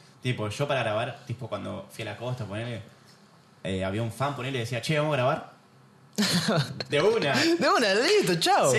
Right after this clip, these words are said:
Speaker 1: sí, sí, así, eh, literal.
Speaker 2: ¿Y hoy, y hoy, hoy para dónde pensás irte de vacaciones?
Speaker 1: Mm, no sé, hace un mes me fui a España, así que
Speaker 2: Ah, listo.
Speaker 1: Mm, no sé,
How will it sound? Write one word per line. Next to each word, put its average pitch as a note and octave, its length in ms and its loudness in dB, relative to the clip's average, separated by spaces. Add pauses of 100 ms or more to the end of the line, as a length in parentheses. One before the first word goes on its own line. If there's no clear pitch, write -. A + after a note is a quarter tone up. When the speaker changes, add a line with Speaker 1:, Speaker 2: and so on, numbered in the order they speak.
(100)
Speaker 1:
sí, G#3 40 -2 (120)
sí, G#3+ 60 0
así, E3 240 -4
eh, B2+ 180 -4
literal. B2 360 -4 (320)
Speaker 2:
¿Y F3+ 80 -2
hoy, A3 200 2 (140)
y G3+ 120 4
hoy, A#3+ 180 4 (360)
hoy F#3+ 200 4
para E3 200 2
dónde E3 240 4
pensás D3+ 420 2
irte B2+ 440 -2
de C#3 100 0
vacaciones? C3 440 2 (720)
Speaker 1:
Mm, F2 500 -8
no G2 80 -8
sé, A#2 220 -2
hace G2 300 -4 (160)
un A2 140 -8
mes A#2 120 -4
me A#2 80 -4
fui G#2+ 80 -6
a G#2 60 -2
España, G#2+ 340 -4
así G2+ 140 -10
que G2 220 -10 (1200)
Speaker 2:
Ah, E3+ 160 2
listo. C3+ 400 0 (640)
Speaker 1:
Mm, G2 340 -6
no G2 120 -4
sé, F#2+ 260 -8